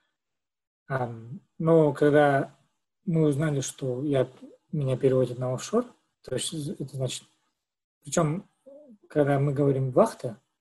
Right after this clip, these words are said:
у нас вот вахта, какие ассоциации в Казахстане? Неделя на неделю, да, там две на две, там двадцать восемь на двадцать восемь. Здесь у меня вахта, я две недели на офшоре, потом три недели я отдыхаю дома,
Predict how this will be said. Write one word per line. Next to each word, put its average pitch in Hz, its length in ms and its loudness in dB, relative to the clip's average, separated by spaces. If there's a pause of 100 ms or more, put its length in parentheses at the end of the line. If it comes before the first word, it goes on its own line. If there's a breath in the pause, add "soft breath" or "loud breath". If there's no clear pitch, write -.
(480)
у 151 80 -4
нас 135 240 0
вот 127 180 -8
вахта, 170 500 -2
какие - 280 -2
ассоциации 123 760 -10 (260)
в - 60 -20
Казахстане? 117 540 -10
Неделя 143 320 2
на 139 100 0
неделю, 135 500 2
да, 156 240 -4 (160)
там 120 200 -10
две 135 120 0
на 127 120 -2
две, 131 360 -2
там 117 220 -16
двадцать 127 240 -4
восемь 131 180 -2
на 123 60 -12
двадцать 123 220 -8
восемь. 127 260 -6 (880)
Здесь 208 300 4
у - 20 2
меня 165 180 2
вахта, 143 360 0
я 135 160 0
две 151 160 4
недели 135 320 -2
на 120 160 -10
офшоре, 190 420 -2 (1200)
потом 135 240 -2
три 151 140 2
недели 147 280 0
я 131 100 2
отдыхаю 120 380 -6
дома, 175 420 0